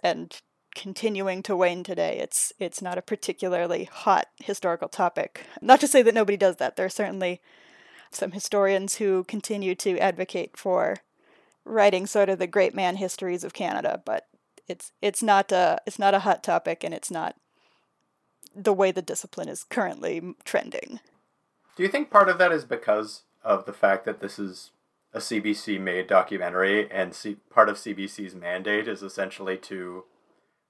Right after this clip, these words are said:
Speaker 2: promote a sense of Canadian identity. Do you think that that filters into the documentary?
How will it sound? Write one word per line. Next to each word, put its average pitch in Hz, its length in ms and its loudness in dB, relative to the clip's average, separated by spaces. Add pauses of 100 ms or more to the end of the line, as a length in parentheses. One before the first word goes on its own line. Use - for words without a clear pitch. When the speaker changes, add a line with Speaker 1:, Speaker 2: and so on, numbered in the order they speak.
(340)
Speaker 2:
promote 107 340 4
a 107 80 2
sense 104 280 -2
of 104 120 -8
Canadian 98 520 -2
identity. 95 600 -4
Do 107 100 -16
you 107 80 -10
think 120 200 -4
that 117 140 -2
that 107 240 2 (140)
filters 107 340 -2
into 98 180 -6
the 101 120 -6
documentary? 101 720 -4